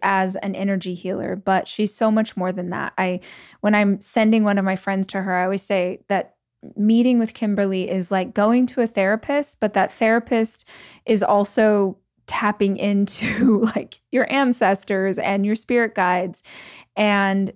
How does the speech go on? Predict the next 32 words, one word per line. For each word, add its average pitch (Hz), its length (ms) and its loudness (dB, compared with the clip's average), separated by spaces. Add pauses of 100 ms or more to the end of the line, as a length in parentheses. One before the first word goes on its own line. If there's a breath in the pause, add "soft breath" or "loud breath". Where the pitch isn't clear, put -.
she's - 380 -4
so 247 300 0
wise 190 480 2
and 202 180 -6
has - 280 -10
really 220 640 2
helped 180 420 -8
me 180 280 -12
in 190 120 -2
my 185 160 -4
healing 185 400 -6
journey. 214 420 0 (720 loud breath)
And 214 340 4 (460)
she's 254 220 -2
one 339 140 2
of 359 60 2
those 240 140 2
people 208 360 0
that 190 120 0
I'm 196 120 0
really 196 240 0
lucky 190 720 -4
to 220 140 -2
get 190 280 -2
to 196 100 -8
be 190 100 0
friends 190 300 -2
with 180 160 -6
in 190 180 -2
real 180 180 -2
life. 180 460 -2
And 185 300 -2